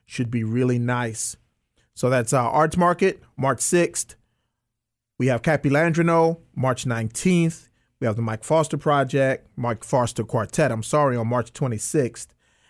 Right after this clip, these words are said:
And, uh, you can get more information on all of those events at arts B R dot org. And while you're there,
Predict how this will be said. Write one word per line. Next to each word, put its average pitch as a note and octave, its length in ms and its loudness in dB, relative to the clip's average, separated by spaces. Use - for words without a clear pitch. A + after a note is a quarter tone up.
And, B2+ 200 0
uh, A#2+ 140 2
you B2 160 0
can C3 160 -4
get C3 180 0
more D3 240 2
information D#3+ 640 0
on A2+ 280 -4
all E3+ 320 4
of D3 80 -2
those C#3+ 320 2
events C#3 560 -2
at A#2+ 160 -2
arts C#3 240 2
B C#3+ 160 0
R C3 160 4
dot A#2+ 320 0
org. E3+ 460 4
And D3+ 440 2
while G3 440 4
you're D3+ 200 4
there, B2 520 2